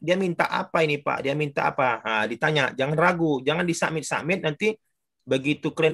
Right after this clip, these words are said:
isi entah apa-apa, itu metadatanya sudah terrekod dia. Nah, gitu ya. Sudah terrekod itu karya seperti saya bilang tadi, kadang-kadang kita menghapusnya itu atau kita meminta kembalinya itu merepotkan juga gitu.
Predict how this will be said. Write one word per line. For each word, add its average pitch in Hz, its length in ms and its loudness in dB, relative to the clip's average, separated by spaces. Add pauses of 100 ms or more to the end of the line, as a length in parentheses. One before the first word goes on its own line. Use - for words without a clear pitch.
isi 170 240 -2
entah 143 400 0
apa-apa, 131 560 0
itu 208 320 2
metadatanya 151 800 0
sudah 165 160 -4
terrekod 170 560 0
dia. 131 400 2 (1120)
Nah, 120 240 -10
gitu 147 160 -4
ya. 143 240 4 (320)
Sudah 131 320 -2
terrekod 147 400 2
itu 151 400 2
karya 147 320 0
seperti 135 400 -6
saya 139 80 2
bilang 139 160 -2
tadi, 170 320 0 (400)
kadang-kadang 139 560 0
kita 180 240 -2
menghapusnya 131 720 -4
itu 180 240 -4
atau 131 480 -2
kita 131 400 -4 (320)
meminta 123 800 -4
kembalinya 120 560 -2
itu 180 240 -6
merepotkan 131 720 -4
juga 143 320 0
gitu. 98 400 -12